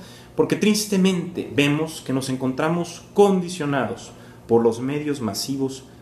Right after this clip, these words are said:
de comunicación, principalmente la televisión, como lo vimos expresado en la gran película La dictadura perfecta de Luis Estrada. Si no la han visto, los invito, por favor,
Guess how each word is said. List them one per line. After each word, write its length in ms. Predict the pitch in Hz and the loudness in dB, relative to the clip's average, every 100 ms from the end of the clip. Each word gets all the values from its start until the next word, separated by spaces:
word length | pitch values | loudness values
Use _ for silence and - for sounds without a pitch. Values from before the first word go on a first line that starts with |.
| - | -6
de 220 | 110 104 | -4 -4
comunicación, 760 | - 127 135 127 104 - 98 92 - - | 0 0 0 -4 -6 -8 -10 -10 -14 -18
principalmente 680 | - 90 - 110 101 92 92 | -16 -16 -8 -6 -6 -8 -8
la 120 | 95 | -10
televisión, 460 | - 107 123 190 220 - - - - - | -8 -6 0 2 2 -2 -16 -20 -20 -8
como 200 | 160 175 | -4 2
lo 100 | 180 | 2
vimos 460 | 175 175 170 - - | 4 2 0 -4 -8
expresado 800 | - - 110 - 139 139 139 - - | -8 -6 -6 2 2 2 -2 -10 -18
en 80 | 104 | -12
la 80 | 101 | -4
gran 280 | 120 123 117 | -2 -2 -4
película 520 | 107 110 113 107 107 - - - | -6 -4 0 0 0 -8 -20 -14
La 60 | 98 | -12
dictadura 460 | 92 - 95 104 | -10 -6 -2 -2
perfecta 540 | - 92 95 - 95 - - | -4 -8 -8 -8 -12 -14 -16
de 80 | - | -16
Luis 180 | - | -14
Estrada. 540 | - - 139 139 - - - - | -10 2 2 2 -4 -14 -20 -20
Si 160 | - 101 | -18 -10
no 100 | 101 | -6
la 100 | 98 | -4
han 80 | |
visto, 380 | 117 127 - 131 131 - | -2 -4 -6 -8 -8 -16
los 200 | - - | -18 -14
invito, 400 | 101 104 - 104 | -10 -10 -10 -14
por 160 | - - | -14 -12
favor, 340 | 98 101 - | -6 -4 -4